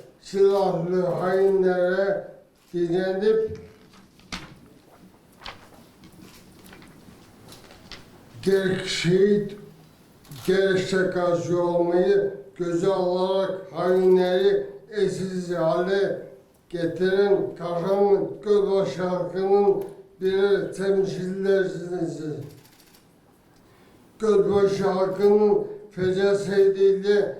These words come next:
ilk kurtulan kurum olan T R T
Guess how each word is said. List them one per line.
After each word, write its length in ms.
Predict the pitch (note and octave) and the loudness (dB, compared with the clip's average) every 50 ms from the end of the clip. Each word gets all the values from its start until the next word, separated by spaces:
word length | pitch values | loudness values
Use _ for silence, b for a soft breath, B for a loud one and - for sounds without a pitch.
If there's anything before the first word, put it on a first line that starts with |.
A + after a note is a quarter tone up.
| - - - - | -14 -20 -20 -14
ilk 460 | B3+ B3+ A#3+ A3+ A3 - - - - | -10 -8 -6 -6 -6 -8 -10 -10 -2
kurtulan 1000 | G3+ G3+ F#3+ F3 E3 F3+ F#3 F#3+ F#3 F#3+ G3+ G3+ G#3 G#3 G#3 G3+ G3 - - - - - - - - | 0 2 2 2 0 -2 -2 -2 0 0 2 4 4 6 6 4 4 2 0 -4 -10 -16 -20 -16 -10
kurum 420 | E3+ F3+ F#3 G3 G3+ G#3 F#3+ F#3+ | -6 -4 -2 0 0 0 2 0
olan 520 | F3+ F3+ F3+ F#3+ G3 G#3 G3+ F#3 - - - - - - - - | 0 0 0 0 0 2 2 0 0 -2 -8 -14 -18 -20 -16 -8
T 60 | E3+ | -4
R 340 | F3+ F#3 F#3 F#3 F#3 F#3 - | -2 0 0 0 -2 -4 -2
T 300 | G3 G3+ G#3+ G#3+ - - | -2 0 0 0 0 -2